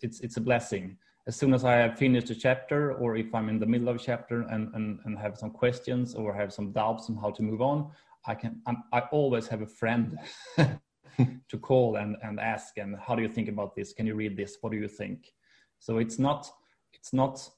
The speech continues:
it's not a thing of, of trying to compromise and trying to, to, to, to force your own ideas. It's a question of, of being two minds helping each other to, to produce something that is hopefully better than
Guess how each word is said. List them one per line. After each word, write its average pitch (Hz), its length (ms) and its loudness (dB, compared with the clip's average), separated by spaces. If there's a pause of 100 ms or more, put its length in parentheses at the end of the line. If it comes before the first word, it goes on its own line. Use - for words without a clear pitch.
it's 117 200 -10
not 131 220 4
a 123 60 4
thing 120 280 2
of, 113 300 0
of 113 220 -4
trying 110 260 -2
to - 60 -12
compromise 107 920 2
and 101 120 -4
trying 101 320 -2
to, 101 280 -6 (380)
to, 101 240 -8
to, 98 320 -8 (140)
to 98 280 -8
force 113 320 -2
your 107 140 -6
own 110 120 -6
ideas. 101 540 -2
It's - 220 -12
a 113 40 -6
question 110 480 -4
of, 104 260 -4 (560)
of 104 260 -4
being 110 260 -4
two 127 240 2
minds 117 680 2
helping 120 460 -2
each 98 220 -8
other 98 260 -2
to, 98 340 -8 (180)
to 101 240 -6 (480)
produce 120 400 0
something 110 460 -2
that 95 80 -6
is 95 100 -10
hopefully 117 400 0
better 104 360 2
than 101 280 -6